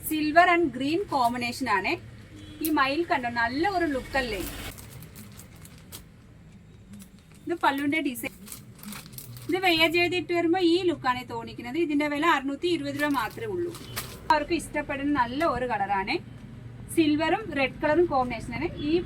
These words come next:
ഈ മയിലിന്റെ ഡിസൈൻ നല്ല ഒരു പൊളിയാട്ടോ. ഇതിന്റെ സൈഡ് സിൽവറിനകത്തെ റെഡ് കളർ നല്ല ഒരു കോമ്പിനേഷൻ ആണ്. പ്യുർ കോട്ടൺ സാരി ആണ്. ഇത് വെയർ ചെയ്തിട്ട് വരുമ്പോ ഈ ലുക്ക് ആണ് തോന്നിക്കുന്നത്. ഇത്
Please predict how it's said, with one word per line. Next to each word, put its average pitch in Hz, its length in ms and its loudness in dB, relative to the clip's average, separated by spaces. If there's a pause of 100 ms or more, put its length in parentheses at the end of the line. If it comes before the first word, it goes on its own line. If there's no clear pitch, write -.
(760)
ഈ 339 40 4 (100)
മയിലിന്റെ 339 400 4
ഡിസൈൻ 311 260 0 (120)
നല്ല 277 200 0 (100)
ഒരു 294 180 -2
പൊളിയാട്ടോ. 240 580 -2 (720)
ഇതിന്റെ 294 320 4
സൈഡ് 320 320 2
സിൽവറിനകത്തെ 302 680 4 (100)
റെഡ് - 220 -4
കളർ 285 140 0 (120)
നല്ല 254 180 0 (100)
ഒരു 294 60 -2 (120)
കോമ്പിനേഷൻ 247 460 -2 (100)
ആണ്. 226 160 0 (1700)
പ്യുർ 330 260 4 (120)
കോട്ടൺ 302 320 6 (100)
സാരി - 260 6 (120)
ആണ്. - 180 6 (1040)
ഇത് 349 160 0
വെയർ 349 300 4
ചെയ്തിട്ട് 359 360 -2
വരുമ്പോ 349 240 4 (120)
ഈ 320 40 4 (100)
ലുക്ക് 339 240 -2
ആണ് 254 120 -2 (100)
തോന്നിക്കുന്നത്. 208 580 -6 (580)
ഇത് 370 100 2